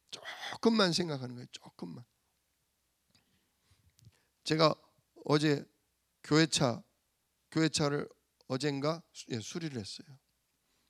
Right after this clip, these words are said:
며칠을 못 탔어요. 왜냐? 교회차가 사고가 났던 거 수리를 싹 했어요. 그리고 한 삼 일 있다가 타려고 하니까 시동이 안 걸려. 시동이 안 걸리는데 소리가 이상해요. 아, 배터리가 나간 게 아니라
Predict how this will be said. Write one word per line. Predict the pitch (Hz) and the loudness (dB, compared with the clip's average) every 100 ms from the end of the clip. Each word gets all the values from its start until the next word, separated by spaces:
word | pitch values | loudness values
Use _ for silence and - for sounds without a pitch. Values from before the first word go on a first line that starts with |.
| _ | _
며칠을 | - 139 - 214 202 | 0 2 2 0 0
못 | 165 143 | -2 -4
탔어요. | 170 139 139 117 104 | -4 -4 -4 -6 -4
왜냐? | 139 170 147 - - | 0 2 0 -2 -14
교회차가 | - 170 190 180 175 165 - _ - | -2 0 0 2 2 0 -6 _ -4
사고가 | 160 170 180 | 0 2 4
났던 | 170 160 175 165 | 4 2 -2 -4
거 | 160 | -4
수리를 | - 208 202 202 | -6 -4 -2 -2
싹 | - - - - | -4 -6 -8 -4
했어요. | 226 - 202 202 202 - _ _ _ _ _ _ _ - | -4 -2 -2 -2 -4 -10 _ _ _ _ _ _ _ -12
그리고 | 196 214 185 - _ | -4 -2 -2 -4 _
한 | - 190 | 0 0
삼 | - 262 269 | 2 4 6
일 | 240 | 6
있다가 | 214 214 190 | 6 6 6
타려고 | - 240 220 190 | 4 2 4 4
하니까 | 165 160 | 0 -2
시동이 | 151 - 220 277 233 | -4 -2 -2 4 4
안 | 151 | 4
걸려. | 143 135 120 113 120 127 _ _ _ _ - - | 0 -2 -2 -4 -6 -12 _ _ _ _ -18 -2
시동이 | - 208 240 240 | 0 2 6 8
안 | 208 196 | 8 6
걸리는데 | 190 185 180 170 | 4 2 2 0
소리가 | - 269 285 220 | 0 0 2 0
이상해요. | 160 151 151 139 120 107 101 _ _ _ _ - | 0 -2 -2 -2 -4 -6 -10 _ _ _ _ 0
아, | 123 | 2
배터리가 | - 196 202 254 233 196 | 6 4 6 2 4 4
나간 | 160 151 151 | 4 2 2
게 | 151 | 0
아니라 | 131 139 185 | 0 2 0